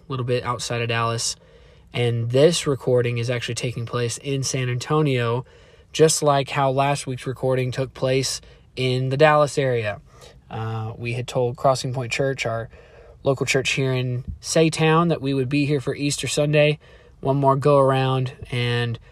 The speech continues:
we finished up our Easter services today, and it was so good. It was a great time to get, get a chance to say goodbye to some people that we love, and, um, you know, you, you can't ever run out of tears to cry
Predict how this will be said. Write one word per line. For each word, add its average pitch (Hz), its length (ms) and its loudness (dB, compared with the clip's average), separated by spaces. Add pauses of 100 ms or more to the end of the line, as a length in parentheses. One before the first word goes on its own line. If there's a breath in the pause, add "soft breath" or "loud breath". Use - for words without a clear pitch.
(220 soft breath)
we 123 100 -2
finished 131 440 0
up 127 280 4
our 120 200 0
Easter 120 340 -8
services 120 720 -4 (420 soft breath)
today, 120 480 2
and 113 100 -2
it 110 80 -6
was 120 120 -6
so 120 200 0
good. 120 460 0
It 120 120 -10
was 120 180 -6
a 113 60 -6
great 123 400 -4 (360 soft breath)
time 123 340 -2
to 113 300 -2 (120)
get, - 340 -6
get 143 120 -2
a 135 40 -4
chance 139 220 0
to - 80 -6
say 135 180 0
goodbye 123 420 0
to 123 140 -6
some 123 200 -4
people 131 300 -6
that 120 120 -4
we 117 80 -6
love, 123 440 -4 (500 soft breath)
and, 120 360 0
um, 113 420 0 (240)
you 123 120 -6
know, 117 60 -4
you, 113 180 -4
you 110 220 -8
can't 135 260 -2
ever 120 360 -2 (220)
run 131 220 -2
out 120 120 -2
of 110 80 -4
tears 123 280 -2
to - 80 -10
cry 107 420 -2